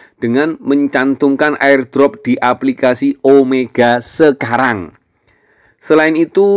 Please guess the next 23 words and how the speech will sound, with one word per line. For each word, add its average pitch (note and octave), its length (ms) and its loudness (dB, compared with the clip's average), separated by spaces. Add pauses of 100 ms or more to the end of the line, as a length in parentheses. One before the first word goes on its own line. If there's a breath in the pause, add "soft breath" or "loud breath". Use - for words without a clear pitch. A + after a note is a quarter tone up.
(500)
eh, D#3 320 4
biaya D3 400 2
iklan F#3 400 -2
memberikan D#3+ 880 0
imbalan D3+ 480 0
langsung D#3+ 400 -2
kepada C3+ 480 -2
komunitas C3 720 0
pengguna. G#2+ 640 -4
O G2+ 160 -2
M A2 160 -2
R B2 160 -2
airdrop G#2+ 560 0 (240 soft breath)
jelajahi F#2+ 400 0
sekarang. F#2+ 480 -2
Jadi E2 160 -8
kalau G2+ 240 -2
rekan-rekan G#2+ 400 -2
anu C#3 160 -2
bisa F#2+ 320 -4
dilihat F#2 320 -4
sekarang F2 320 -4
ya. C#3+ 160 0